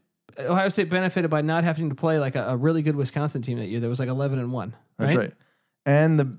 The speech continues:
Speaker 2: uh, conference champion beat them he-, straight
Speaker 1: Yeah,
Speaker 2: up in
Speaker 1: head-to-head.
Speaker 2: Yeah. Um, okay, year four, what did they do wrong last year?
Speaker 1: Uh, Alabama. Backdoored
Speaker 2: Oh,
Speaker 1: in,
Speaker 2: yeah.
Speaker 1: ba-, backdoored into the
Speaker 2: Backdoored in. Lo-,
Speaker 1: and,
Speaker 2: lost their
Speaker 1: and,
Speaker 2: last
Speaker 1: and
Speaker 2: game.
Speaker 1: last year they left out U C F.
Speaker 2: Yeah.
Speaker 1: So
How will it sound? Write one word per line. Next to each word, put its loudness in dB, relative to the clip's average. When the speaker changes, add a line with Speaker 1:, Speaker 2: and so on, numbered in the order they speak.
Speaker 2:
uh, 4
conference 2
champion 2
beat 2
them 2
he-, -2
straight 0
Speaker 1:
Yeah, 2
Speaker 2:
up -2
in -12
Speaker 1:
head-to-head. 0
Speaker 2:
Yeah. -4
Um, 0
okay, 0
year 4
four, 4
what 4
did 0
they 4
do 4
wrong 2
last -2
year? -6
Speaker 1:
Uh, 4
Alabama. 0
Backdoored 4
Speaker 2:
Oh, 6
Speaker 1:
in, 6
Speaker 2:
yeah. 2
Speaker 1:
ba-, -2
backdoored 2
into 2
the 4
Speaker 2:
Backdoored 4
in. -8
Lo-, 6
Speaker 1:
and, 6
Speaker 2:
lost 6
their 6
Speaker 1:
and, 4
Speaker 2:
last 6
Speaker 1:
and 2
Speaker 2:
game. 4
Speaker 1:
last 0
year 2
they 2
left 0
out 2
U 2
C 0
F. 0
Speaker 2:
Yeah. 0
Speaker 1:
So -14